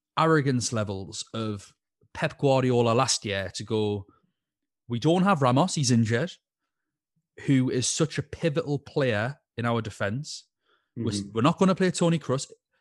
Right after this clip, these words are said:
Speaker 1: He has been injured, but he did come back for the previous game at the weekend.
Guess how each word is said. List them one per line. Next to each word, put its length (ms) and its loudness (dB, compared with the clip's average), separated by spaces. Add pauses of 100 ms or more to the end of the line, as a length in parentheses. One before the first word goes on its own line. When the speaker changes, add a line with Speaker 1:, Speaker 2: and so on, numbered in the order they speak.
(320)
Speaker 1:
He 80 -6
has 260 2
been 160 -2
injured, 380 2
but 100 -2
he 80 -4
did 280 -2
come 200 -2
back 220 -4
for 80 -8
the 80 -6
previous 400 -4
game 220 -4
at 80 -6
the 60 -8
weekend. 520 -6